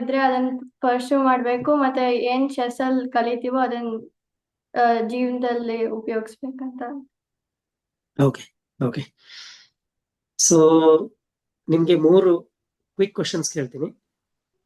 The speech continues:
Speaker 2: ಕ್ವಿಕ್ ಆಗಿ ಆನ್ಸರ್ ಮಾಡ್ಬೇಕು. Knight or bishop?
Speaker 1: Bishop.
Speaker 2: Bishop. D four or E four?
Speaker 1: E four.
Speaker 2: E four. ಓಕೆ.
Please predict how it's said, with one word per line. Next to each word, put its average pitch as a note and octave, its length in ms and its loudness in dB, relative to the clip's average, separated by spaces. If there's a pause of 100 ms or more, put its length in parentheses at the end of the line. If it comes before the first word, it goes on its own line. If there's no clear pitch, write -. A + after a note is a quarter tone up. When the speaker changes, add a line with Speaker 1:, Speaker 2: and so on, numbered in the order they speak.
(220)
Speaker 2:
ಕ್ವಿಕ್ E3+ 200 -6
ಆಗಿ D#3 100 0
ಆನ್ಸರ್ C#3 260 -6
ಮಾಡ್ಬೇಕು. B2+ 520 -10 (1700)
Knight E3+ 260 2
or F3+ 100 4
bishop? C#3+ 320 -2 (1700)
Speaker 1:
Bishop. C4 420 -6 (640)
Speaker 2:
Bishop. C3+ 260 -4 (1040)
D E3+ 200 6
four F#3+ 180 6
or D#3 100 6
E C#3+ 80 0 (120)
four? B2+ 100 -16 (1120)
Speaker 1:
E C4 160 -2
four. - 480 -10 (680)
Speaker 2:
E D3 180 -2
four. A2 140 -16 (920)
ಓಕೆ. C#3 320 -4